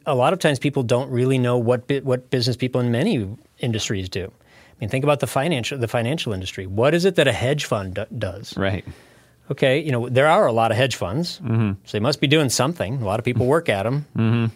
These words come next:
Speaker 1: People are making money. Not every, not all of them make money, but a lot of them do, and some of them make a lot of money.
Speaker 2: Mm-hmm.
Speaker 1: Um, private equity firms, what do these things do? I think a lot of people don't know what they do, can't see what they do,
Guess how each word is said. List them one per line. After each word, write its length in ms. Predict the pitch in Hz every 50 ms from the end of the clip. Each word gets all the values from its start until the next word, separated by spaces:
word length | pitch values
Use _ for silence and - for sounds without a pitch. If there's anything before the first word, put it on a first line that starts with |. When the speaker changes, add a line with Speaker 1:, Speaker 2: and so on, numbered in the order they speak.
| _ _ _
Speaker 1:
People 220 | - 101 - 123
are 40 | 113
making 280 | 107 120 123 117 123 117
money. 260 | 113 117 120 135 143
Not 200 | 151 151 156 156
every, 180 | 170 156 160 143
not 180 | 123 120 113
all 160 | 110 107 113
of 60 | 123 131
them 100 | 135 139
make 160 | 143 147 143
money, 220 | 139 139 139 156
but 160 | 151 110 101
a 40 | 98
lot 200 | 98 95 95 101
of 80 | 113 123
them 100 | 127 127
do, 120 | 123 147
and 100 | 143 120
some 100 | - 117
of 40 | 113
them 80 | 113 110
make 120 | 110 104
a 60 | - 87
lot 240 | 85 85 95 107
of 60 | 127 135
money. 260 | 139 143 156 175 185 185 - - -
Speaker 2:
Mm-hmm. 640 | 110 107 107 113 123 135 - - - _ _ _ -
Speaker 1:
Um, 460 | 113 110 110 110 110 110 113 110 113 - _ _ - _
private 360 | - 123 117 123 123 127 127
equity 340 | 147 143 - 147 127 117 104
firms, 440 | - - 110 92 85 85 92 98 - -
what 180 | 104 104 107
do 60 | 117
these 220 | 120 127 131 120 -
things 260 | - 135 123 113 101
do? 280 | 101 98 117 123 107 90
I 100 | 92 98
think 200 | - 147 131 -
a 40 |
lot 220 | 120 117 120 147 160
of 40 | -
people 200 | 165 160 143 131
don't 360 | 120 107 120 127 123 135 135
know 180 | 123 113 117 120
what 220 | 117 123 117 -
they 100 | - 104
do, 340 | 98 92 98 95 92 98 101
can't 320 | 98 - - 147 151 151 151
see 300 | - - - 143 143 156
what 220 | 143 120 107 -
they 100 | - 95
do, 400 | 90 90 95 90 90 92 104 120